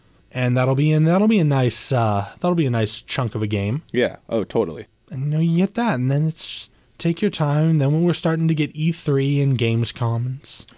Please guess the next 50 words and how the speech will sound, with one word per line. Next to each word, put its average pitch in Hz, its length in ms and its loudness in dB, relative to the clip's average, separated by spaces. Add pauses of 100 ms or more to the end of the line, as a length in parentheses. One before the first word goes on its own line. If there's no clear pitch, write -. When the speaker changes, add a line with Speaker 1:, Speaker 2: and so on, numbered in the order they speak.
(240)
Speaker 2:
What 120 180 2
are 143 40 4
your 151 220 4
most 135 320 0
anticipated 113 640 -2
games 85 320 -8
of 92 60 -16
twenty 98 220 -4
twenty? 92 420 -8
So - 160 -2
I - 20 2
was 123 80 0
thinking, 131 160 0
with 117 80 -2
all 151 140 4
the 170 80 0
delays 151 340 2
to - 80 -10
Cyberpunk 127 520 0
and 117 80 -6
Final 117 200 -2
Fantasy 110 320 -2
last 107 240 0
week, 107 160 -2
I - 60 -6
think 123 240 -6
this 120 180 -4
year 117 80 2
will 107 60 -2
be 107 80 -4
more 104 140 -2
manageable, 107 380 -2
like 104 100 -4
I've 104 100 -2
been 104 80 -4
saying. 98 340 -4 (360)
Try 113 180 -2
to 104 60 -4
play 131 220 2
these 110 200 -2
games, 104 420 -2 (140)
and 127 80 0
it's 117 160 -2
nice 135 240 0
'cause 113 320 -12
now 120 100 -2
with 120 120 0
the 110 120 -2
Avengers 113 380 -2
moving 113 420 0